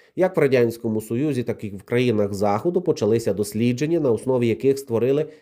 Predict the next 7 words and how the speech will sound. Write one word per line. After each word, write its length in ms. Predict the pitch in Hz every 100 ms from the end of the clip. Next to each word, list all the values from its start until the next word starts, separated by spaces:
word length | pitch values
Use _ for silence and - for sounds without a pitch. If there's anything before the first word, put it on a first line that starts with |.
| _
нові 380 | 131 185 156 113
сплави 720 | 110 - 104 95 87 87 151 - _ _ _ _ _ _ _ _ _ _ _ _ _ _ _
з 120 | -
підвищеною 840 | - 107 92 120 120 156 156 160
стійкістю 680 | 151 - 113 101 123 123 160
до 160 | 120 107
навантажень 760 | 95 87 85 85 82 104 175